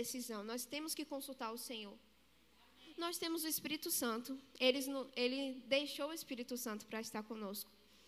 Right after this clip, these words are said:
Então, a gente simplesmente tomar uma decisão, "Ah, porque eu acho que vai ser mais rápido, porque eu acho que essa decisão é tão pequena, não vai afetar em nada."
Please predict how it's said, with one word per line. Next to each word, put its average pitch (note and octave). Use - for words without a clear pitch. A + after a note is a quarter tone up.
Então, D4+
a D4
gente C#4+
simplesmente C#4
tomar C4
uma D4+
decisão, A#3+
"Ah, D#4
porque C#4+
eu C4+
acho B3
que C#4
vai B3+
ser B3
mais B3
rápido, G#3+
porque C4
eu C4+
acho C4
que C4+
essa C4+
decisão C#4
é C#4
tão D4+
pequena, D4
não C#4
vai C4
afetar C4+
em C#4
nada." B3+